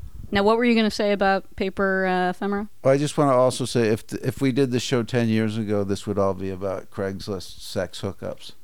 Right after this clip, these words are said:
Speaker 2: And it'd be like, "So you gotta stay, you gotta be on top of it." No?
Speaker 1: You don't think they were giving away stuff for free on Craigslist ten years ago? People were just fucking on it?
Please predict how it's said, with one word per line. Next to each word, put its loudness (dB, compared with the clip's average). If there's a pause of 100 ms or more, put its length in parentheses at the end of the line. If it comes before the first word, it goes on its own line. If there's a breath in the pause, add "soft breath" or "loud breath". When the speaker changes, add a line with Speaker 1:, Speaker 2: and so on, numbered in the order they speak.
(420 soft breath)
Speaker 2:
And -6
it'd -2
be 2
like, 0 (400 loud breath)
"So 0
you 2
gotta 4
stay, 2 (160)
you -4
gotta 4
be 4
on 2
top 2
of 0
it." 0 (380)
No? 2 (720)
Speaker 1:
You 2
don't 2
think 0
they 4
were 4
giving 4
away 2
stuff 0
for -4
free -2
on 2
Craigslist -4
ten 0
years 2
ago? -2
People 0
were 4
just 0
fucking 0
on 2
it? -6